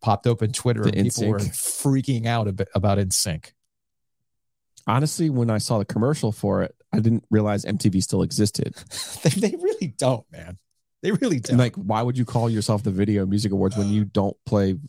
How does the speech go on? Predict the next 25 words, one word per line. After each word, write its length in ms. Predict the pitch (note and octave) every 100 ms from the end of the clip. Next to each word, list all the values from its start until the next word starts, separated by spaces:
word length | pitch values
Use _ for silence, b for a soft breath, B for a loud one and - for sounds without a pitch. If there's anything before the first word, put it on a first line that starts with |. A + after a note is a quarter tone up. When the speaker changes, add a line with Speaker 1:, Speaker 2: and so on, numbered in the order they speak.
| D#3
Speaker 2:
videos 720 | A2+ C3+ F2+ - C3 F#3+ G3
Speaker 1:
They, 380 | - C#3+ D#3+ C#3+ -
Speaker 2:
anymore? 360 | F2+ E2+ - D#3
Speaker 1:
yeah, 340 | F3 F#3 F3+
I 140 | E3+ E3+
mean, 120 | F3
that's 240 | G3+ -
a, 200 | C#3 A#2+ - _ _ -
Speaker 2:
So 380 | - G#2+ G2+ F#2+
Speaker 1:
that 120 | G3
is 120 | F3+
a 60 | F3
lament 380 | D3+ B2+ B2+ A2+
that 100 | A#2
M 120 | A#2
T 180 | B2 G#2+
V 160 | G#2+
has 140 | F#2+ -
heard 420 | - G#2 G2 F#2
for 460 | - G#2 G2 G2 A#2
over 300 | A2 G#2 F#2+
a 60 |
decade 500 | F#2 A#2 G#2+ G2 F#2
now. 260 | F2+ F2 E2
But 360 | G#2+ B2 A#2